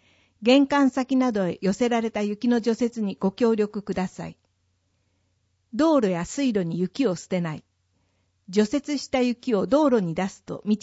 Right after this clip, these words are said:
幅が狭くなり、通行の支障や交通事故の原因となります。また、水が溢れることがありますので、水路へ雪を捨てないでください。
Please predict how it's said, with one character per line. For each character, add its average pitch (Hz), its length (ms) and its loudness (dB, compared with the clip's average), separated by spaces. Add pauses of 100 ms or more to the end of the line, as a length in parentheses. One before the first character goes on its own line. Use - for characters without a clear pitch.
幅 247 220 0
が 233 140 -2
狭 240 280 0
く 190 100 -12
な 175 140 -6
り、 180 160 -12 (380)
通 285 220 -4
行 277 220 4
の 262 140 4
支 233 220 -8
障 220 320 0
や 185 180 -6 (600)
交 285 160 4
通 294 220 -4
事 269 120 -6
故 233 140 0
の 175 120 -2
原 214 160 0
因 247 280 4
と 226 100 -2
な 196 140 -2
り 190 80 -4
ま 170 140 -10
す。 - 200 -20 (340)
ま 220 160 0
た、 214 280 -2
水 226 260 2
が 269 240 2
溢 277 160 -4
れ 294 100 0
る 240 80 -4
こ 202 140 -4
と 196 120 -6
が 185 100 -4
あ 190 60 -2
り 202 100 -2
ま 214 140 0
す - 120 -14
の 165 120 -6
で、 165 180 -10 (300)
水 294 340 0
路 196 80 0
へ 170 220 -4 (100)
雪 208 320 0
を 196 80 2
捨 - 100 -10
て 262 140 2
な 269 140 4
い 226 80 0
で 175 100 -6
く 175 80 -10
だ 165 100 -8
さ 175 200 -18
い。 - 100 -20